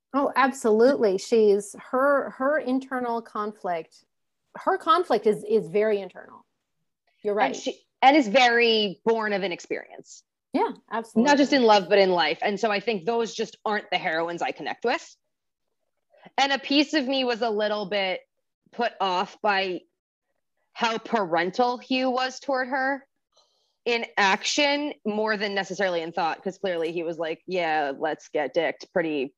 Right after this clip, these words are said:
Speaker 2: early. But, but I think, like, simultaneously her youth and his awareness of her youth and need to treat her as young combined to, like, give me some squicky thoughts.
Speaker 1: Mm-hmm.
Speaker 2: I didn't love that.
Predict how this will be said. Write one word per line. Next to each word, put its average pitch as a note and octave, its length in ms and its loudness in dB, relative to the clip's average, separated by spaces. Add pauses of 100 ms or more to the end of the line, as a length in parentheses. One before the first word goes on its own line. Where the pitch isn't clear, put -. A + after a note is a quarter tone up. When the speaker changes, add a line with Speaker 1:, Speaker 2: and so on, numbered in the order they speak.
Speaker 2:
early. F#3+ 480 0
But, G#3 300 2 (600)
but C4+ 160 4
I B3 120 2
think, B3 320 -4
like, A3+ 240 -2 (180)
simultaneously A3+ 760 -2
her G#3+ 180 -2
youth G3 420 -2
and G3+ 180 -4
his G3+ 240 0
awareness F3+ 640 -4
of A3+ 220 -4
her B3 180 -4
youth C4 320 -6 (100)
and G3 160 -4
need F#3+ 220 -4
to F#3 160 -8
treat - 360 -4
her A#3 180 0
as A#3+ 240 0
young C4+ 400 0
combined F3+ 580 -4
to, G3+ 80 -6
like, F3 220 -4
give E3+ 120 -4
me E3 140 -6
some E3+ 140 -6
squicky E3 420 -4
thoughts. - 720 -12
Speaker 1:
Mm-hmm. G#3 340 -2 (340)
Speaker 2:
I G#3 200 6
didn't G#3 120 4
love E3 200 0
that. - 220 -4